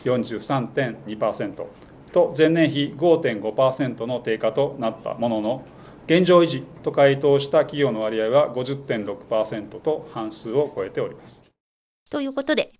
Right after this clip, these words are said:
Speaker 2: 中国日本商会の小川会長の冒頭説明でした。小川会長によりますと、二千十九年度、日本の対中直接投資実行額は前の年に比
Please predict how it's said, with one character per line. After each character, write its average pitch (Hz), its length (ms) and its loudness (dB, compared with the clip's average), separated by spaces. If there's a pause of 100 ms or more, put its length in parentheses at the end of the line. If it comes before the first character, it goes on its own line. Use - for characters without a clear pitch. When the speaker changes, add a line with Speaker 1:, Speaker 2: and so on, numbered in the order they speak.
Speaker 2:
中 320 220 -2
国 294 280 0
日 185 120 2
本 262 180 0
商 294 240 -4
会 180 260 -6
の 160 300 -2
小 - 140 -2
川 285 320 0
会 214 320 -4
長 226 320 -4
の 226 240 2
冒 180 180 -6
頭 214 240 -6
説 185 320 -8
明 156 160 -6
で - 140 -14
し - 160 -8
た。 147 200 -8 (400)
小 - 60 -8
川 262 260 2
会 269 220 -2
長 247 220 -2
に 226 180 -2
よ 190 100 -2
り 196 120 -4
ま 185 120 -2
す - 140 -10
と、 156 300 0
二 208 120 -2
千 254 240 -2
十 226 200 -4
九 233 320 -6
年 208 260 -2
度、 160 220 -2 (100)
日 208 140 -2
本 294 260 2
の 208 240 2
対 240 320 -6
中 233 360 -4
直 202 240 -6
接 - 340 -8
投 214 200 -2
資 233 200 -6
実 185 200 -10
行 226 220 -2
額 165 300 -8
は 156 180 -2 (360)
前 220 200 2
の 254 140 2
年 240 300 -4
に 202 120 0
比 175 160 -10